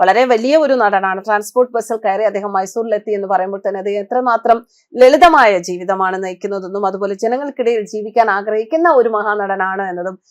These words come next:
നമുക്ക് മനസ്സിലാക്കാൻ സാധിക്കും. ക്രേസി ഗോപാലനിലെ ലവാങ് വാസു എന്ന കഥാപാത്രത്തെ മലയാളി പ്രേക്ഷകർ മറക്കാനിടയില്ല. അതുപോലെ തന്നെ ദീപു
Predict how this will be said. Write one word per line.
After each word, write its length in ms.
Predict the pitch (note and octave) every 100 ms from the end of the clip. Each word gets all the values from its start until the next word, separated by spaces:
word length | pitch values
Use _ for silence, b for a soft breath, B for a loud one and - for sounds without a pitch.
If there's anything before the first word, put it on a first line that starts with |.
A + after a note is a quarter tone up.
| _ A3
നമുക്ക് 220 | G#3 G#3
മനസ്സിലാക്കാൻ 800 | F#3 F3 F#3+ F3 E3+ G3 F#3+ F3 -
സാധിക്കും. 420 | G#3 F3 F3 D#3+ -
ക്രേസി 300 | C4 C#4+ E4+
ഗോപാലനിലെ 720 | C#4 C4+ C4 B3+ A#3+ A#3+ B3 B B A3
ലവാങ് 440 | A3+ A#3 B3+ D4+
വാസു 280 | C#4+ B3 -
എന്ന 180 | A#3 A3+
കഥാപാത്രത്തെ 560 | A3+ G#3 G#3 G#3 G#3+
മലയാളി 320 | G#3+ G3 F#3+ G3+
പ്രേക്ഷകർ 460 | G3+ F#3+ G3 F#3+ -
മറക്കാനിടയില്ല. 560 | G3 F3 G3 F#3 E3 F3
അതുപോലെ 380 | G3 A#3 C4+ C#4
തന്നെ 440 | B3 G#3 B3 D4 _ _ _
ദീപു 240 | B3+ C4